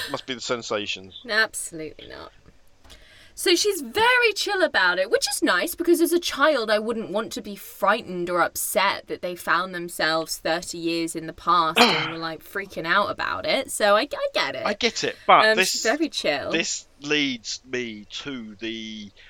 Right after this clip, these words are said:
Speaker 1: the core of what is wrong with this whole thing, is there is no sense of threat.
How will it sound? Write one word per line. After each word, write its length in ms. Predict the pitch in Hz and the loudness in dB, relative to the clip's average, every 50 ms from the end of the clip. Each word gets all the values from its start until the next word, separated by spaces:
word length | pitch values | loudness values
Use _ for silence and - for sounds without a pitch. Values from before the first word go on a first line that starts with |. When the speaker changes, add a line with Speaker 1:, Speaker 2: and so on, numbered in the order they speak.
| - - _ _ _ _ - - - _ _ _ _ _ _ | -20 -20 _ _ _ _ -20 -20 -20 _ _ _ _ _ _
Speaker 1:
the 140 | 139 120 135 - - | -14 -14 -14 -10 -8
core 520 | - - - - 196 202 196 170 151 120 113 | -8 -6 -2 2 2 4 4 4 4 2 0
of 140 | 110 107 117 | -2 -6 -10
what 280 | 117 120 113 - - | -14 -14 -12 -10 -10
is 160 | 123 120 101 | -10 -10 -12
wrong 380 | 101 107 113 117 104 95 85 - 85 85 85 _ _ _ _ _ _ - | -12 -10 -8 -8 -8 -8 -10 -14 -20 -20 -20 _ _ _ _ _ _ -14
with 260 | 110 113 110 - _ | -12 -12 -12 -12 _
this 200 | - 113 104 - | -8 -8 -6 -8
whole 460 | - - - 120 107 107 107 107 101 | -10 -6 -4 -4 -4 -4 -6 -10 -12
thing, 480 | - - - 110 92 85 85 90 85 87 _ _ _ - - _ - - - - - - | -12 -10 -8 -8 -8 -8 -10 -16 -20 -20 _ _ _ -20 -20 _ -16 -14 -12 -12 -10 -12
is 120 | 135 - | -6 -4
there 160 | 151 139 135 | -2 -2 -2
is 120 | 135 127 139 | -2 -6 -8
no 380 | 143 151 160 160 170 165 170 | -4 -2 0 0 0 -2 -2
sense 500 | 170 - - 160 143 139 143 - - - | -4 -4 -2 -2 -2 -2 -4 -8 -10 -6
of 320 | 131 120 117 110 - - - _ _ _ _ _ _ _ _ | -4 -4 -4 -6 -6 -12 -18 _ _ _ _ _ _ _ _
threat. 720 | - - - - - 139 113 87 - - - - - - | -20 -20 -18 -12 -8 -8 -8 -8 -8 -12 -14 -14 -14 -14